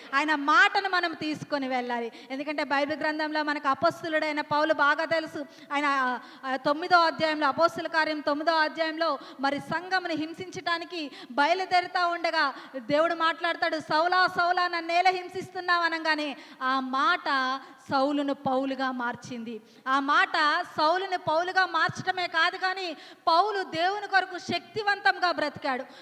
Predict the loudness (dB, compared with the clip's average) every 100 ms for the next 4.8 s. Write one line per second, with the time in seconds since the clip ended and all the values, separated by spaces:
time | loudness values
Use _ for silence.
0 | 2 6 6 6 4 4 0 0 0 0
1 | 0 -2 -2 2 2 2 0 -2 -2 -4
2 | -6 -10 -2 4 4 4 0 0 2 2
3 | 4 4 4 4 0 0 0 2 0 0
4 | -2 -4 -2 0 0 0 -4 -6